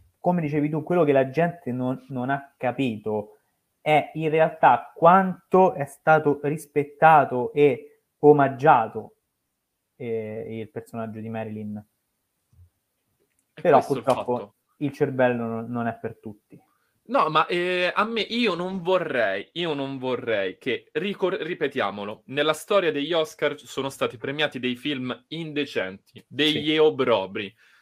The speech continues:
Speaker 2: Everything Everywhere All at Once non è,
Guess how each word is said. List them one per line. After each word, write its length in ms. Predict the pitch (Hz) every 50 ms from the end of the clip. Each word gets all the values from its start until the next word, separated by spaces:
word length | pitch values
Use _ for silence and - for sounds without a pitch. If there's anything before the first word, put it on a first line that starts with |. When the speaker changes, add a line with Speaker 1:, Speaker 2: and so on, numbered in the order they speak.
| _ _
Speaker 2:
Everything 420 | - 175 185 190 180 - 175 165 165 170 165 151 151
Everywhere 400 | 151 147 156 156 156 156 147 135 -
All 120 | 165 170
at 140 | 165 156 -
Once 280 | 170 180 180 165 - - -
non 300 | 139 151 170 170 165 156
è, 220 | 127 113 107 -